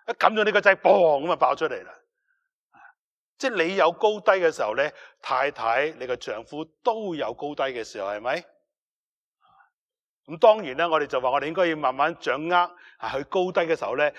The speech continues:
有冇啲咩規律啊？有冇咩情況啊？有咩，咩現象啊？下，你，你掌握下，留意下。啊，唔係結婚咁多年，你都唔知道對方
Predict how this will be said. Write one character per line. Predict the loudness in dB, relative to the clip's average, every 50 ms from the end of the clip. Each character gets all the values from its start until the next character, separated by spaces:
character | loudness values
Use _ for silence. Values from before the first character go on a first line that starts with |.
| -16 -10 -8
有 | -6
冇 | -4 -4 -2
啲 | -2 -2 -2
咩 | -2 -4 -4
規 | -4 -2 -2 0 0 0
律 | -2 -4 -2 2 2
啊？ | 4 4 4 2 0 -4 -16 -10 -6
有 | -6 -4
冇 | -4 -4
咩 | -2 0 0 0
情 | 0 0 -6 -8 -8 -8 -4
況 | 0 2 4 4 4 4 2
啊？ | 2 2 2 0 -4 -14 -6 -2
有 | 0 0
咩， | 0 2 2 2 2 2 -2 -6 -6 -6 -6 -4
咩 | -2 -4 -4 -4
現 | -4 -10 -10 -10 -10 -4
象 | 0 2 2 2 4
啊？ | 4 4 4 4 0 -4 -20 _ _ -10
下， | -10 -10 -10 _ _ _ _ -16 -14 -12 -10
你， | -8
你 | -8 -6
掌 | 0 2 2 2
握 | 4
下， | 4 4 6 4 2
留 | 2 2 -2 -2 -6
意 | -10 -10 -8
下。 | -8 -8 -10 -12 -16 _ _ _ _ _ _ _ _ _ _ _ _ _ _ _ _ _ _ _ _
啊， | _ -20 -20 _ _ _ _ _ _ _
唔 | -8
係 | -6
結 | -6 -4 -4
婚 | -4 -4 -4
咁 | 0
多 | 2 2 2
年， | 2 -4 -8
你 | -6
都 | -8 -8
唔 | -8 -8 -8
知 | -8
道 | -10 -6
對 | -6 -6 -8 -4
方 | -2 0 0 0